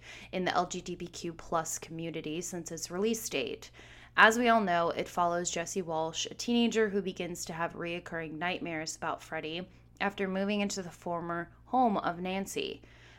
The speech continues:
Since its release, we as fans have reassessed the film's themes and the subject material because of Jesse's role in the film.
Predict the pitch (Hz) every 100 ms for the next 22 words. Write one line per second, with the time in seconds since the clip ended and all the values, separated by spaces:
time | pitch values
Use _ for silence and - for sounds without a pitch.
0 | - - - 220 240 - 240 202 175 190
1 | - - 175 170 170 - 165 165 180 202
2 | - 175 170 156 185 190 202 - 180 -
3 | 190 180 170 165 165 - 196 190 190 -
4 | 156 156 - 160 294 302 190 170 175 160
5 | 160 165 170 170 160 151 160 160 165 -
6 | - 175 196 196 151 - - 55 62